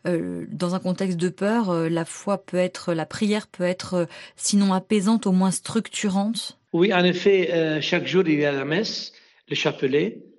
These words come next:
Speaker 2: Euh, ils mangent ensemble, les gens. Ils prient ensemble, l'église est pleine. Même dimanche, ils ont fait un baptême. Il y avait un couple qui avait un petit enfant pas baptisé. Voyant la situation, on ne peut pas attendre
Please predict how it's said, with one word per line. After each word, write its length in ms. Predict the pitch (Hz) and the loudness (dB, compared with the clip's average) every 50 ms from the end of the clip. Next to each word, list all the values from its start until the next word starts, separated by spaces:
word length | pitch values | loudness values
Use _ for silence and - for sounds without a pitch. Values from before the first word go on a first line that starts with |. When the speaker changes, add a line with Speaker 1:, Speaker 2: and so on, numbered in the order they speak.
| _ - | _ -10
Speaker 2:
Euh, 580 | - 139 135 131 131 131 127 127 131 131 - - - - | -8 -6 -6 -6 -6 -8 -8 -10 -12 -12 -14 -16 -10 -4
ils 120 | 139 139 | -2 0
mangent 280 | 143 151 147 139 117 123 | 2 2 2 2 0 -4
ensemble, 520 | 123 - - - 160 170 196 208 196 190 | -6 -6 -6 -2 0 2 0 0 -2 -4
les 160 | 143 131 127 | -10 -8 -8
gens. 400 | 123 - 147 147 180 220 - - - _ - - - _ - _ - | -4 -2 0 0 0 -2 -4 -6 -14 _ -20 -20 -20 _ -20 _ -8
Ils 160 | 160 139 131 | -8 -6 0
prient 160 | - 175 180 | 2 2 2
ensemble, 540 | 160 139 117 - - 147 156 190 180 - - | 2 2 -2 -2 -2 0 0 -2 -2 -4 -6
l'église 380 | 143 139 131 - 143 135 135 - | -8 -8 -4 -2 -4 -4 -2 -4
est 100 | - - | -8 -6
pleine. 340 | - 139 139 160 196 226 233 - - - _ _ _ _ _ _ _ _ _ - | -4 -4 -2 0 0 -2 -2 -4 -10 -18 _ _ _ _ _ _ _ _ _ -4
Même 420 | 156 160 165 160 156 151 143 139 | 0 2 2 4 2 2 2 0
dimanche, 420 | 127 - 156 156 160 165 160 143 - | 0 0 2 2 2 2 0 -2 -4
ils 160 | 131 127 135 | -6 -2 -2
ont 80 | 147 139 | -2 0
fait 120 | - 160 | 0 0
un 80 | 151 143 | 0 0
baptême. 460 | 127 135 131 - - 139 151 190 214 - - - - - | 0 -2 -2 -2 -2 -2 -2 -2 -6 -8 -12 -20 -20 -12
Il 100 | - 139 | -4 -2
y 20 | 139 | 0
avait 160 | 131 151 160 | 0 0 0
un 100 | 156 147 | -2 -2
couple 480 | 131 - - 165 170 170 165 165 151 127 | -4 0 2 2 2 2 -2 -6 -6 -6
qui 160 | - - 143 | -2 0 0
avait 280 | 135 123 135 131 135 | 0 2 2 0 0
un 100 | 143 147 | 0 -2
petit 340 | - - - 151 - 156 139 - | -8 -8 -10 -10 -8 -8 -6 -4
enfant 380 | 131 127 123 - - 147 143 147 | -6 -6 -6 -6 -4 -2 -2 0
pas 120 | 147 147 127 | 0 0 2
baptisé. 340 | 139 135 135 - 139 127 - - 131 135 156 202 - - - - - - - | 0 0 -2 -2 -6 -6 -4 -2 0 0 0 -2 -6 -10 -20 -20 -20 -12 -4
Voyant 320 | 156 147 147 147 160 160 | 0 2 4 4 4 4
la 100 | 151 143 | 2 0
situation, 600 | - - 151 - - 127 123 123 - - - 165 | 0 -2 -4 -4 -2 -4 -4 -4 -4 0 0 2
on 60 | 175 160 | 2 2
ne 80 | 143 | -2
peut 140 | 123 - - | -4 -6 -4
pas 120 | - 156 | -2 -2
attendre 580 | 147 139 - - 160 156 143 127 117 - - - | -2 -2 -2 0 2 2 2 2 -2 -6 -10 -14